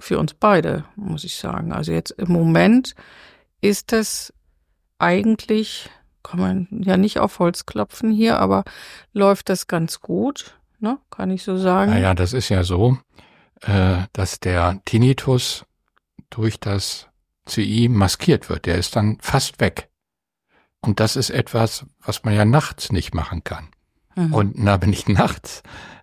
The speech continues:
Speaker 2: äh, den, äh, Prozessor drauf hätte, äh, dann hätte ich keinen Tinnitus. Aber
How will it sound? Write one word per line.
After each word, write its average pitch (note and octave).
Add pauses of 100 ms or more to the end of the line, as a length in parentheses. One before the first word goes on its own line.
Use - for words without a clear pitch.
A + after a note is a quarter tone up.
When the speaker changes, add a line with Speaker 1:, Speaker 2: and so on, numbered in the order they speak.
Speaker 2:
äh, G#2
den, G2 (580)
äh, F2+
Prozessor -
drauf G#2+ (140)
hätte, G#2+ (680)
äh, G#2
dann G2+
hätte G#2
ich -
keinen E2+
Tinnitus. F2+ (120)
Aber G2+